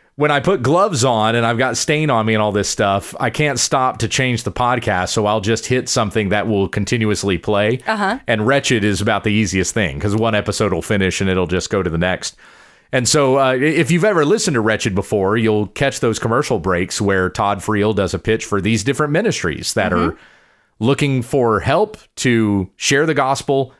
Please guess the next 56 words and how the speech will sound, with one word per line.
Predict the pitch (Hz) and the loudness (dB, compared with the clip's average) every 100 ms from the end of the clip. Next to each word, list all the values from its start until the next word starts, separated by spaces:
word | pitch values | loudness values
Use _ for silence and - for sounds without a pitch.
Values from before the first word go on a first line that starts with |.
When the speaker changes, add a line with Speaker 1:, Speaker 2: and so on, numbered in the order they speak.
| _ | _
Speaker 1:
not | 123 135 | -2 -2
just | 131 135 - | 0 0 0
in | 123 | 0
the | |
United | 123 117 117 101 | 2 0 0 -2
States, | - 117 - | 0 0 0
but | 120 | -2
in | 104 | 0
different | 110 107 98 | 0 -2 -2
parts | 104 - | -2 -2
of | |
the | 95 | -2
world. | 90 78 - - | 0 -2 -4 -10
Speaker 2:
Yeah. | 160 202 269 | -4 -4 -4
Speaker 1:
So | 175 185 | -2 2
be | 196 | 2
looking | 202 180 156 | 2 0 0
for | 156 | 0
things | 165 147 | 0 0
like | 139 135 | 0 0
that. | 180 175 90 95 | 0 0 0 -2
Is, | 92 | -2
is | 127 107 | 0 0
there | 107 | 0
something | 101 147 139 135 | 0 0 0 0
else | 123 120 | 0 0
that | 127 113 | 0 0
I | 113 | 0
can | 107 | 0
help | 107 113 113 | 0 0 -2
support | - 117 - 123 95 - 101 | -6 -6 -4 0 0 -2 -4
with | 107 107 | -2 0
the | 117 | 0
money | 107 127 139 | 0 2 2
that | 127 110 | 0 0
God | 120 120 | 0 2
has | 104 | 0
blessed | 92 117 110 - | 0 0 0 -2
me | 113 | 0
with? | 98 95 82 - | 2 2 0 -4
Can | - 101 | -4 0
I, | 95 92 90 - _ _ _ _ _ _ - | 0 0 -2 -4 _ _ _ _ _ _ -4
can | 113 | -2
I | 120 | 0
help | 131 123 120 | 0 -2 0
to, | 117 101 95 - | 0 2 0 -2
to | 107 | -6
build | 85 147 156 139 | -2 0 2 2
up | 123 | 0
another | 123 113 110 107 | 0 0 2 2
ministry | 113 113 - 104 92 | 2 0 -2 0 0
that's | 92 | 0
gonna | - 101 | -2 -2
advance | 98 90 107 101 - | -2 0 0 -2 -4
the | 98 | -2
gospel? | 95 92 - 85 80 | -2 -2 -4 -4 -4